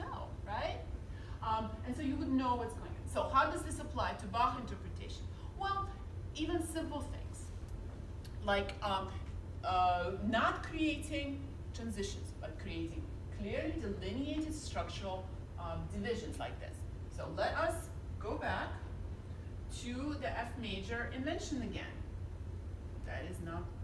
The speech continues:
the F major. That is not the F major invention. <coughs> Um,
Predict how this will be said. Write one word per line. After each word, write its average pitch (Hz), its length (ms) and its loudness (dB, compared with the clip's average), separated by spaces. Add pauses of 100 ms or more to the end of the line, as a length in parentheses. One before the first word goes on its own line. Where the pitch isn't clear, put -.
(260)
the - 60 -4
F - 60 -4
major. 202 540 -2 (460)
That 320 180 4
is 233 140 -2
not 190 260 0
the - 60 -2
F - 200 -2
major - 240 -4 (2000)
invention. - 160 0
<coughs> - 60 -4 (360)
Um, 208 680 2